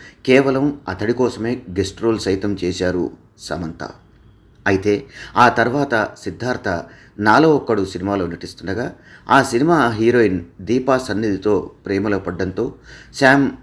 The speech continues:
ఆత్మహత్యాయత్నం సైతం చేశారనే వార్తలు అప్పట్లో గుప్పుమన్నాయి. అందుకే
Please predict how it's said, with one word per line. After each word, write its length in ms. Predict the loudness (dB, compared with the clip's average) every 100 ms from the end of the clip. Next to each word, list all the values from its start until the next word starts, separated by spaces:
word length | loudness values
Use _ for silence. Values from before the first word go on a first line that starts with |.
| -12 -8
ఆత్మహత్యాయత్నం 880 | -8 -8 -10 -6 -2 -2 -4 -6
సైతం 360 | -4 -4 -2 -2 -2
చేశారనే 420 | -2 -2 -2 -2
వార్తలు 540 | -4 -4 -4 -4 -6 -10 -20 -16
అప్పట్లో 380 | -12 -8 -6 -4
గుప్పుమన్నాయి. 760 | -4 -4 -4 -4 -4 -4 -6 -8 -14 _ _ -20 -6 -2
అందుకే 420 | 2 4 4